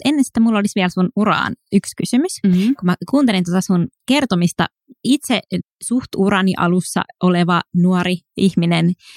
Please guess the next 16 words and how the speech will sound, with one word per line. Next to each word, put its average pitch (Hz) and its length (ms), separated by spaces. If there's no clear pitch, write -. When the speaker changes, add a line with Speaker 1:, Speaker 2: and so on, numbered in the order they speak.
Speaker 1:
niin 170 300
ajattelen, 175 520
ja 170 60
varmasti 170 340
monet 170 220
meidän 175 200
kuulijatkin 175 640
näin, 170 280
että 170 260
sä 226 60
oot - 80
ollut 180 120
tosi 175 160
määrätietoinen, 233 800
sä 160 120
oot 170 100